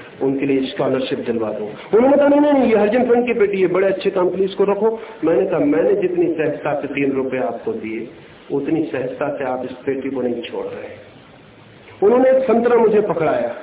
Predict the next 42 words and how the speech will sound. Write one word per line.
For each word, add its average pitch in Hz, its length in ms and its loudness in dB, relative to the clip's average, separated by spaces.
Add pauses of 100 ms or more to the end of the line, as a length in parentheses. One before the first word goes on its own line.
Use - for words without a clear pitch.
(200)
मैंने 175 180 4
कहा, 180 100 0
"ये 170 140 2
संतरा 160 300 0
मैं 143 140 0
न 131 140 -2
लूंगा, 117 280 -6
तीन 156 320 2
रुपए 156 200 2
में 160 120 2
संतरा 151 320 0
बहुत 127 300 -2
महंगा 120 280 -4
है, 113 140 -10 (1200)
ये 160 60 0
संतरा 196 360 2
आप 202 260 0
रखिए।" 202 380 0 (1500)
मैं 240 200 4
घर 233 260 2
लौट 240 340 2
के 180 100 2
गया, 143 380 0 (600)
मैं 196 140 2
नीचे 240 360 0
ट्रेन 233 280 2
से 226 80 2
उतर 226 220 2
के 220 80 2
खड़ा 196 200 0
हो 190 120 2
गया, 208 120 2
ट्रेन 214 320 0
चली 226 180 0
गई, 226 80 2
उस 220 180 2
भीड़ 180 260 0
में 220 120 4
वो 202 120 4
मुझको 190 340 2
देखते 170 400 0
रहे, 113 180 -4